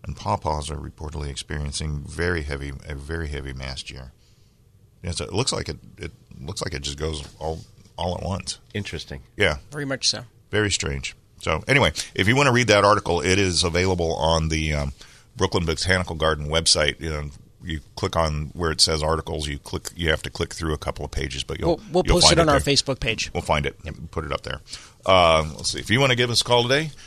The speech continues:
Speaker 1: eight eight eight, three four four, eleven seventy is the number. We're gonna go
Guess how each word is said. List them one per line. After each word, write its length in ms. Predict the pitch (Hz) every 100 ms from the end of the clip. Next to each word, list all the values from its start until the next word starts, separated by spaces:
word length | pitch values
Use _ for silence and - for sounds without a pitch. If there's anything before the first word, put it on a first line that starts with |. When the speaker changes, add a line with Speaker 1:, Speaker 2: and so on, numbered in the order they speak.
| - - _ _ _ - - _ -
Speaker 1:
eight 160 | 107 104
eight 120 | 104
eight, 200 | 110 -
three 200 | - 110
four 220 | - 101
four, 260 | 90 113 107
eleven 320 | 92 104 95
seventy 440 | 87 98 104 101 90
is 180 | 85
the 80 | 87
number. 360 | 87 104 135 135
We're 320 | 95 101 95
gonna 220 | 92 95
go 480 | 92 95 95 92